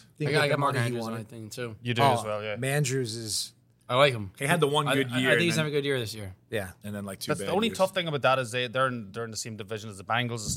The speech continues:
Speaker 3: Steelers, and the Browns, and they, those guys fucking beat the hell out of each other.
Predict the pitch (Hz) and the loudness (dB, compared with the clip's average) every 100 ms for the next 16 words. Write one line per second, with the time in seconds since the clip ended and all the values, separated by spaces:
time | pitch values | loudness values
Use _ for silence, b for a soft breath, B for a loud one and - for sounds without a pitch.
0 | 117 107 101 98 101 98 95 - 107 101 | -6 -10 -12 -10 -8 -8 -8 -14 -14 -12
1 | 104 123 110 120 110 104 95 - 104 95 | -8 -8 -8 -10 -8 -12 -14 -16 -18 -20
2 | - 107 104 95 98 95 92 - 101 | -16 -14 -12 -10 -8 -10 -12 -14 -16